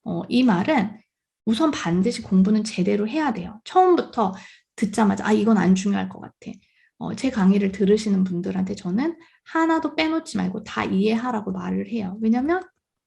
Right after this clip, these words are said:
안 중요한 건 말을 아예 강의 중에 저는 한마디도 안 하거든요.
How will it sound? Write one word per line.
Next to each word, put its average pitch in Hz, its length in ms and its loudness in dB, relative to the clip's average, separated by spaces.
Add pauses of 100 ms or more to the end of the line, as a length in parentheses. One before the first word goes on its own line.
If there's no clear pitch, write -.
(160)
안 214 180 2
중요한 311 380 0
건 247 120 0
말을 190 260 -4
아예 196 300 -4
강의 202 300 -2
중에 208 200 -4
저는 190 220 -6
한마디도 339 600 -2
안 185 240 -4
하거든요. 220 440 -8